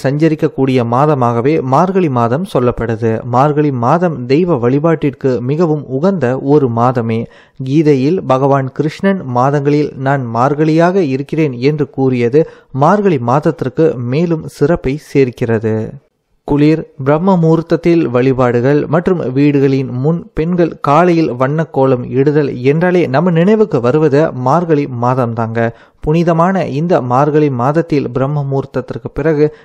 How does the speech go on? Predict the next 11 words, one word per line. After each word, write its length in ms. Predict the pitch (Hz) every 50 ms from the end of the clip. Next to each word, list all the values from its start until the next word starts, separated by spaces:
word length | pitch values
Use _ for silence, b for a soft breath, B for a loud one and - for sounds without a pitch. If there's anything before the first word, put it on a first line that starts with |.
| B B
இந்த 300 | - 147 180 208 220 196
தவறுகளை 640 | - - - 151 151 175 170 156 165 160 160 160 -
செய்து 440 | - - - 143 151 160 160 147 127
விடாதீர்கள். 420 | 120 135 135 147 151 143 135 117 -
அது 300 | - 135 143 143 135 - -
என்னென்னு 720 | 123 123 135 156 170 180 160 143 123 123 135 139 135 -
இந்த 160 | 139 156 170 -
காணொளியில் 500 | 175 185 196 196 190 196 185 180 - 123
நம்ம 300 | 123 147 165 156 131 123
தொடர்ந்து 600 | 127 - - 151 170 190 185 165 143 127 131 147 -
பார்க்கலாம். 800 | - 135 127 117 - - 117 110 113 110 107 110 110 110 117